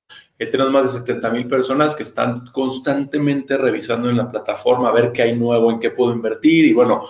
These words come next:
tú entenderás, hay, hay inversionistas que quieren invertir en una taquería, ¿no? Estando en México. <laughs> Y hay inversionistas que quieren invertir en el próximo Monzo,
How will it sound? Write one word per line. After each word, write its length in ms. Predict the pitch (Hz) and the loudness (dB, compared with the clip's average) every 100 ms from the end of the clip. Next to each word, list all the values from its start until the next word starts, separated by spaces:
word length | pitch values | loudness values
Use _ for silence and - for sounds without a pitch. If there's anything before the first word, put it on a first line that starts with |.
| - - _ _ _ _ | -18 -20 _ _ _ _
tú 120 | - 131 | -4 -2
entenderás, 520 | 131 113 110 123 - | 0 2 4 2 2
hay, 200 | 101 - 131 | 0 -2 -4
hay 140 | 131 | -4
inversionistas 600 | 120 113 117 120 123 117 | -4 -6 -8 -8 -8 -12
que 60 | - | -8
quieren 180 | 127 120 | -6 -6
invertir 220 | 110 120 | -4 -2
en 60 | |
una 100 | 113 | -2
taquería, 600 | 117 - 110 156 285 302 - | -4 -2 0 2 0 -2 -6
¿no? 140 | 160 | -6
Estando 300 | 151 - 120 | -6 -4 -4
en 60 | 120 | -2
México. 500 | 123 156 - 117 - _ | -4 -6 -8 -12 -12 _
<laughs> 540 | 185 - - - - 127 | -6 -6 -12 -16 -12 0
Y 140 | 131 | 2
hay 240 | 127 139 | 4 6
inversionistas 600 | 143 135 127 120 120 127 | 4 2 0 -2 -2 -4
que 80 | 127 | -6
quieren 220 | - 127 | -8 -6
invertir 380 | 120 107 123 120 | -4 -4 -4 -8
en 60 | 117 | -8
el 80 | 113 | -10
próximo 380 | 120 - 104 | -12 -12 -10
Monzo, 600 | 110 139 151 175 185 185 | -4 -4 -2 -2 -2 -4